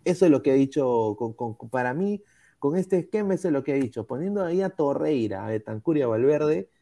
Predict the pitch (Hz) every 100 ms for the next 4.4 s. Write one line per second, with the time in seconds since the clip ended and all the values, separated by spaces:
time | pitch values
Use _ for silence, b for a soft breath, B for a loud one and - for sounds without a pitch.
0 | _ 123 123 120 123 127 190 185 - 185
1 | 190 285 - B B 143 104 165 160 160
2 | - 196 208 143 127 - 170 - 185 196
3 | 185 170 180 147 151 151 147 139 139 135
4 | 143 131 107